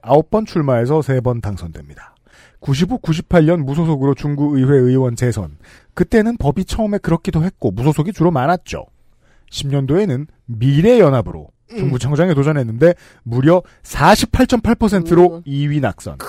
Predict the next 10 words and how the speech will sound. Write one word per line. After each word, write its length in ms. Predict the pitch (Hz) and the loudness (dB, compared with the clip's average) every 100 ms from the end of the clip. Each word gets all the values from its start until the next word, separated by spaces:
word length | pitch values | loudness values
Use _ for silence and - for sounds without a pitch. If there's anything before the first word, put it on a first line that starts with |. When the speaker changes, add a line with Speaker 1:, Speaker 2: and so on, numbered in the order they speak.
| - - - - - - _ _ _ _ - | -16 -16 -20 -20 -20 -20 _ _ _ _ -8
Speaker 1:
그때는 500 | - - 143 160 226 _ | -4 2 4 2 -2 _
한나라당과 720 | - 226 247 247 220 214 208 | -12 -8 -2 0 0 0 0
미래연합 500 | 131 135 175 151 147 - | 2 2 2 2 -2 -4
후보 240 | 160 151 | -4 -4
득표율의 540 | - 135 - 202 185 | -2 -6 -4 0 0
합이 220 | 156 156 143 | 0 -2 -6
구십구 400 | - 123 - 165 | -10 -10 -8 -6
점 160 | 139 | -6
구구 260 | - 117 131 | -6 -8 -4
퍼센트였습니다. 880 | - 139 135 - 98 - - - | -2 0 -2 -4 -12 -14 -20 -20